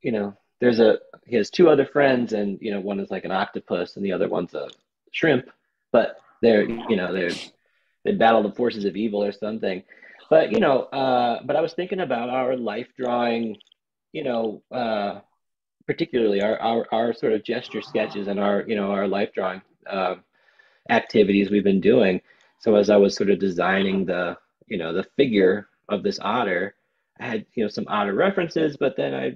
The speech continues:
you know, I started to look through them and,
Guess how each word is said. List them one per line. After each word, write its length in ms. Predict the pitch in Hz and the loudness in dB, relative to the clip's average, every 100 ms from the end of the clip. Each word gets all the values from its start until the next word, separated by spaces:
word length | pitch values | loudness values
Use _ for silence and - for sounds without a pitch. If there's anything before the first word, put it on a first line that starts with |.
| - | -8
you 100 | 135 | -8
know, 140 | 107 | -6
I 60 | 113 | -8
started 360 | - 123 117 - | -4 -4 -4 -8
to 100 | 107 | -8
look 420 | - 139 - - - _ _ _ _ _ _ - | -4 -2 -2 -8 -20 _ _ _ _ _ _ -8
through 300 | 135 160 143 | -4 -2 0
them 280 | 113 98 | -2 -4
and, 160 | 95 98 | -10 -14